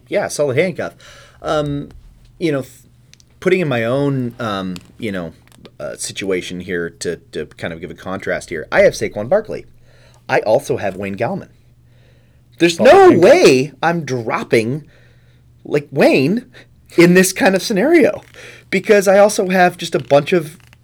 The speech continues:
Speaker 1: just low-level bench people. We have twenty-six roster spots. I can find someone else to drop other than dropping my star player's handcuff, hoping that everyone's just gonna be cool and let him sit on waivers. It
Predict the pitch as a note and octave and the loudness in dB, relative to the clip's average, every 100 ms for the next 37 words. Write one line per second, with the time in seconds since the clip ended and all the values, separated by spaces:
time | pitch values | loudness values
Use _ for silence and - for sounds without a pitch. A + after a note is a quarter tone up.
0 | _ - _ A#2 _ D3+ D3+ G2+ F2+ F3+ | _ -20 _ -20 _ -12 -10 -4 0 2
1 | E3+ C3 E3+ F3 B2+ A3 - A#2 G3+ A3+ | 4 2 2 0 -2 -4 -6 -8 -6 -8
2 | - - - G3 G3 F#3 - F3+ F3 - | -10 -12 -6 -4 -4 -6 -4 -4 -4 -12
3 | - C3+ D3+ - F#2+ - C#2+ - - - | -12 -12 -12 -12 -14 -10 -10 -10 -16 -18
4 | - - - - E3+ F3 F3 E3+ F3 E3+ | -20 -20 -20 -12 -10 -4 -4 -4 -6 -6
5 | E3 D#3+ D3 C#3 - A#2+ A#2+ F#2+ - - | -6 -6 -4 -6 -6 -2 -2 -2 -10 -20
6 | _ C#3 C#3 D3+ C#3 B2 B2+ A#2 B2+ A2+ | _ -2 0 0 -2 -4 -2 -2 -2 -6
7 | G2 G2 F#2 - _ _ - - B2+ B2+ | -6 -6 -6 -12 _ _ -14 -2 0 0
8 | B2 A2 G#2 F#2+ F2+ F2 D#2 D2 - _ | 0 0 0 -2 -8 -8 -10 -10 -16 _
9 | _ _ _ _ _ - C3+ B2+ B2 A2+ | _ _ _ _ _ -6 -4 -2 -2 -2
10 | G#2 G2 F#2+ F#2+ F#2+ F#2 - F2+ A2+ F#2 | -2 -2 -2 -4 -6 -8 -8 -10 -10 -8
11 | F#2+ - G#2 F#2+ F2 F2 F2+ F2 F2+ F2 | -10 -10 -12 -8 -6 -6 -8 -10 -10 -12
12 | - F2+ D#2+ D2+ C2+ C#2+ G1+ - - - | -10 -10 -10 -12 -14 -14 -16 -18 -20 -20
13 | - - - - - _ _ - D#3+ F3+ | -20 -20 -20 -20 -20 _ _ -4 0 0
14 | - | -2